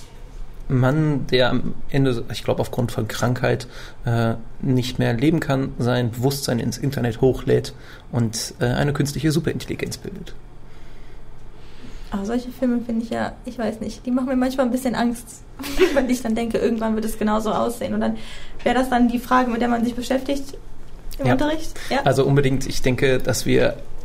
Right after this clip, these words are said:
Speaker 1: langsam aber sicher technologisch sowieso an einem Punkt angekommen sind, wo man sich grundlegende Fragen zu künstlicher Intelligenz stellen muss.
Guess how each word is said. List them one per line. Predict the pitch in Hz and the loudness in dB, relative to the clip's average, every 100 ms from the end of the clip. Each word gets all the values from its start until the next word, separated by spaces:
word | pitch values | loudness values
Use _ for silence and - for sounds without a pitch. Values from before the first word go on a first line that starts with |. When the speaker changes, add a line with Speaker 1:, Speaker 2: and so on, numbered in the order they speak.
| - | 2
Speaker 1:
langsam | 127 127 127 | 2 4 4
aber | 127 | 4
sicher | 120 131 | 2 0
technologisch | 127 - 123 123 127 127 | 0 0 2 2 2 -2
sowieso | - 117 113 127 127 | -2 -2 0 2 2
an | 131 123 | 2 0
einem | 123 | 0
Punkt | 135 127 | -2 0
angekommen | 127 123 - 123 | 0 2 2 2
sind, | 117 120 - | 2 0 2
wo | 123 | 2
man | 123 139 | 2 2
sich | 123 - | 0 -4
grundlegende | - 139 135 135 127 123 127 | -2 0 0 0 0 0 0
Fragen | - 117 123 | 0 0 0
zu | - | -2
künstlicher | 117 - 127 - 147 | -4 -2 -2 -2 -2
Intelligenz | 123 127 127 123 | -2 0 0 0
stellen | - 131 131 | 0 2 4
muss. | 117 127 - | 4 2 0